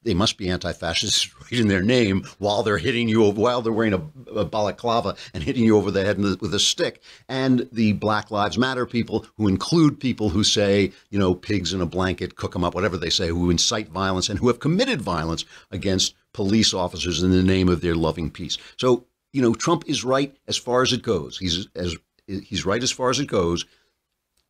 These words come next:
Obviously, there was this stuff during his campaign where he didn't step up and immediately condemn David Duke. Uh, people felt, it wasn't dog whistles, they just felt he was being too soft on it,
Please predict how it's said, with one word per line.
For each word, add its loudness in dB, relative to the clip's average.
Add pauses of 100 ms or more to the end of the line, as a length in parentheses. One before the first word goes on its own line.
(280)
Obviously, 0
there 4
was 4
this 0
stuff -6
during 2
his 2
campaign 0
where 2
he -4
didn't 0
step -6
up -2
and 0
immediately 4
condemn 0
David 0
Duke. 2 (380)
Uh, -6
people -4
felt, -4
it -8
wasn't 0
dog 0
whistles, -6
they -2
just -2
felt -4
he -8
was -2
being 2
too -4
soft -2
on -2
it, -2